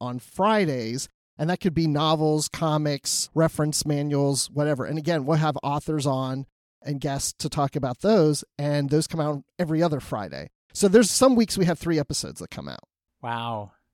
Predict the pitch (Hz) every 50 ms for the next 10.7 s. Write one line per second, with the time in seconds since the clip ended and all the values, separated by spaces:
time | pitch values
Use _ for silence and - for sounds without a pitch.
0 | _ - - - 202 175 180 180 143 175 160 165 180 190 - - 165 190 190 196
1 | 185 175 170 175 202 190 151 127 117 127 117 117 87 113 - - 180 175 214 247
2 | 254 254 226 - - 202 - - 190 156 143 - - 170 180 185 190 175 185 175
3 | - - 175 165 160 - - - 151 151 - - 147 139 - - 127 123 123 -
4 | - 139 143 175 202 - - 185 180 175 165 - 147 - - 185 - - 180 -
5 | - 165 160 156 143 - - - 113 147 185 196 160 185 175 170 147 - - 123
6 | 127 143 185 190 170 - - - - - _ _ _ - 202 185 180 175 170 175
7 | 170 175 - _ _ _ _ _ - 151 175 170 156 131 110 - - 151 160 151
8 | 139 175 170 180 - - - 170 - 170 156 151 143 135 95 123 135 123 135 120
9 | 127 120 - 110 98 - - - 50 - - - - _ _ _ - - 143 -
10 | - - - 165 160 151 135 - - 90 71 - -